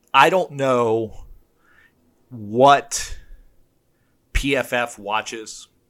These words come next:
None of us do. Uh, there was some, something that came out this week that Jack Sawyer was the only defensive end in fo-, college football that had an eighty grade in run defense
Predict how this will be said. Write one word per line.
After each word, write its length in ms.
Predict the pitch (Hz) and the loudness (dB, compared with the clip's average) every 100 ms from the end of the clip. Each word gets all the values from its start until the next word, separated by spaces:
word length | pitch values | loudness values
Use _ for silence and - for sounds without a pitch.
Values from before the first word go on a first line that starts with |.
| _ _ _ _ _ _ _ - | _ _ _ _ _ _ _ -18
None 240 | 101 123 | -8 -6
of 140 | 123 113 | -6 -8
us 160 | - | -10
do. 500 | 90 - 107 104 101 - - _ _ - - | -14 -12 -8 -8 -10 -14 -20 _ _ -20 -12
Uh, 220 | 90 92 | -6 -6
there 180 | 87 104 | -4 -6
was 140 | 113 | -4
some, 320 | - 120 104 - | -6 -8 -14 -20
something 460 | - - 135 131 123 | -10 -2 -2 -2 -8
that 120 | 117 | -8
came 280 | - 127 123 | -6 -8 -4
out 200 | 117 117 | -6 -6
this 280 | 123 - - | -8 -10 -12
week 380 | 120 117 113 - | -10 -10 -12 -8
that 600 | 110 104 98 - - - _ _ | -4 -4 -4 -6 -8 -8 _ _
Jack 280 | - 131 131 | 2 2 2
Sawyer 440 | - 123 127 123 | -2 0 0 -2
was 240 | 117 117 110 | -2 -4 -4
the 140 | 120 | -6
only 500 | 120 131 131 123 123 | -6 -6 -6 -6 -8
defensive 540 | 110 123 127 123 113 | -10 -10 -8 -8 -8
end 280 | 117 117 113 | -8 -8 -8
in 520 | 107 113 107 104 107 104 | -12 -8 -8 -8 -10 -16
fo-, 320 | - - 131 - | -18 -8 -8 -8
college 320 | - 120 113 | -2 -2 -2
football 440 | - 123 - 117 110 | -6 -6 0 0 0
that 200 | 104 104 | -4 -4
had 200 | 113 110 | -6 -6
an 140 | 101 | -8
eighty 340 | 104 123 127 | -8 -6 -6
grade 540 | 123 117 117 113 117 117 | -6 -6 -4 -4 -6 -8
in 400 | 107 110 110 104 | -8 -8 -10 -6
run 320 | 117 127 123 | -4 -4 -8
defense 760 | 120 120 - 113 117 113 - | -12 -10 -8 -8 -8 -10 -12